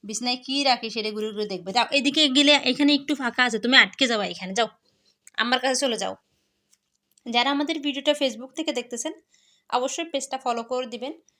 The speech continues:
আর যারা YouTube থেকে দেখতেছেন, অবশ্যই আমাদের চ্যানেলটা সাবস্ক্রাইব করে দিবেন।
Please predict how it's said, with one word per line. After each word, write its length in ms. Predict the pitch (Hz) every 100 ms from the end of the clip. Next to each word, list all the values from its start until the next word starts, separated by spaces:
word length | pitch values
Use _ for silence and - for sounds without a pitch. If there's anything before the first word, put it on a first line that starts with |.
| _ -
আর 100 | 226
যারা 200 | 233 240
YouTube 320 | 247 269 -
থেকে 140 | 277 277
দেখতেছেন, 380 | 269 277 370 349
অবশ্যই 280 | 254 262
আমাদের 200 | 254 226
চ্যানেলটা 320 | 240 240 220 226
সাবস্ক্রাইব 400 | 214 - 214 214
করে 180 | - 190
দিবেন। 260 | 180 -